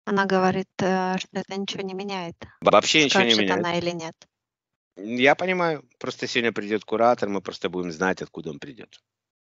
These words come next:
Speaker 1: Согласна. Готово.
Speaker 2: Хорошо,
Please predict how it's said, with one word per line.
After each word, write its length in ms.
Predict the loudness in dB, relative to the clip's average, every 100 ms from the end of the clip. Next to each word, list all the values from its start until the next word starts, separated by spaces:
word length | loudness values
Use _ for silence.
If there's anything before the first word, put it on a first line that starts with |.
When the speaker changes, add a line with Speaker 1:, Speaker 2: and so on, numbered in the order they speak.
| _ _ -8
Speaker 1:
Согласна. 500 | -8 -8 -10 -10 _ _ _ _ _ _ _ _ -14
Готово. 420 | -8 -6 -8 -10 _ -20 -20 -20 -20 -20 -20 _ _ _ -2
Speaker 2:
Хорошо, 460 | 4 4 4 0